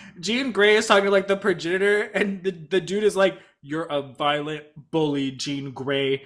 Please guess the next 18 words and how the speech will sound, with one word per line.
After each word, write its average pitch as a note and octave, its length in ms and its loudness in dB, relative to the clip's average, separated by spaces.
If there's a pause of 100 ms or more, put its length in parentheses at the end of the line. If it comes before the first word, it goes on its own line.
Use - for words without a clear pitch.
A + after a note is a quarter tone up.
(380)
And E3+ 120 -2
Jean C4 260 2
Grey F#3+ 520 4
thinks F#3+ 220 -4
she's G3 240 -2
all F#3 220 2
clever F3+ 600 0
and E3+ 120 -6
she's F3+ 160 -10
gonna, F#3 180 -4
like, E3 360 0
be E3+ 100 -2
the E3+ 100 -6
clapback E3 600 -2
queen. F3 360 -8
And E3 100 -8
she's F#3 240 -4
like, E3+ 680 6